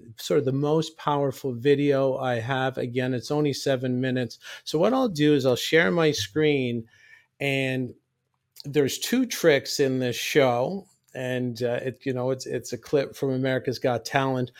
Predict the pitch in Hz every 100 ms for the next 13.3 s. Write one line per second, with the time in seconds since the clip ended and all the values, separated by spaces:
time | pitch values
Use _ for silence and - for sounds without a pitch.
0 | - - 135 175 269 214 143 175 160 _
1 | _ _ _ - - 170 131 - 120 135
2 | 131 120 123 113 151 139 131 127 - 135
3 | 143 160 156 143 143 143 131 135 127 107
4 | - 147 160 143 - - 147 147 143 131
5 | 120 123 135 147 131 - - - - -
6 | - 147 165 175 156 139 104 135 131 139
7 | 143 131 123 113 131 117 120 110 123 113
8 | - - 147 131 120 123 127 120 120 123
9 | 113 - 117 - - - _ 131 117 -
10 | 208 220 220 165 143 127 - 147 131 123
11 | - - 139 123 - _ _ _ _ _
12 | - 131 117 110 143 160 156 147 - 131
13 | 123 117